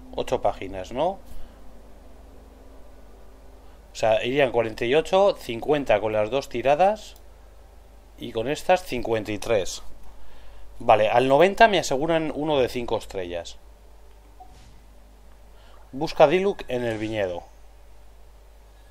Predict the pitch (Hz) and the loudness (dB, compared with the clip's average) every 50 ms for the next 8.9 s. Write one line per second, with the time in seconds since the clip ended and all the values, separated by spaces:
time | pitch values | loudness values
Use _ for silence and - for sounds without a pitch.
0 | - - - - - - - - - - - 120 101 98 98 - - - - - | -20 -20 -20 -20 -20 -20 -20 -20 -20 -6 -2 -2 0 0 -2 -8 -12 -20 -20 -20
1 | - - - - - - - - - - - 127 123 131 147 190 208 214 226 - | -20 -18 -18 -16 -16 -16 -16 -16 -12 -6 -2 -2 0 2 4 4 4 4 4 2
2 | - 190 190 175 160 156 151 - 151 139 135 127 110 110 98 98 117 151 147 - | 4 4 4 6 6 4 4 2 0 0 0 0 2 2 2 4 4 2 2 2
3 | 117 117 110 110 98 95 101 123 127 110 120 131 - - - - - - - - | 2 2 2 2 0 -2 -2 -6 -6 -6 -8 -8 -8 -8 -8 -8 -10 -14 -16 -18
4 | - - - - - - - - - - - - - - - - - - - - | -20 -20 -20 -20 -20 -18 -18 -16 -16 -16 -18 -20 -20 -20 -20 -20 -20 -20 -20 -20
5 | - - - - - - - - - - - - - - - - 113 117 113 110 | -20 -20 -20 -20 -20 -20 -20 -20 -20 -20 -20 -20 -20 -20 -14 -8 -6 -6 -4 -2
6 | 127 143 160 170 170 165 156 151 143 131 - 135 135 147 156 170 - - 127 123 | -2 0 0 2 4 4 4 2 0 -2 -2 -2 0 0 -2 -2 -4 -6 -8 -8
7 | 120 113 110 107 104 110 110 127 131 - - 87 80 - - - - - - - | -6 -8 -8 -4 -4 -2 0 0 -2 -4 -6 -8 -10 -12 -14 -20 -20 -20 -20 -20
8 | - - - - - - 113 110 110 107 113 117 110 - 104 90 87 | -20 -20 -20 -20 -12 -8 -4 -4 -2 -4 -4 -6 -8 -10 -12 -14 -14